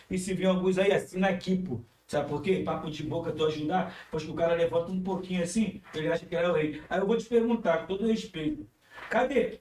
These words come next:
esses, esses, esses, esses que passaram pela minha firma? Cadê eles? Então não sou eu que tô trabalhando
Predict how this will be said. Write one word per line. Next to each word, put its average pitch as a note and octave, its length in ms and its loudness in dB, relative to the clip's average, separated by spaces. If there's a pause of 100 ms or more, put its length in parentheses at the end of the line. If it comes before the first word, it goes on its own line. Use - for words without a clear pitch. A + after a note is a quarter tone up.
(160)
esses, E3+ 240 -6 (180)
esses, G#3+ 340 2
esses, G#3+ 380 4
esses A3+ 300 6
que F#3 100 -10
passaram F#3 340 0
pela F#3+ 160 2
minha F#3+ 160 2
firma? F#3+ 240 4
Cadê F#3 260 4
eles? - 400 4 (540)
Então F#3+ 280 2
não A3 80 4
sou D4+ 160 0
eu E4+ 80 2
que E4+ 60 -2
tô G#4 100 4
trabalhando B4+ 340 -2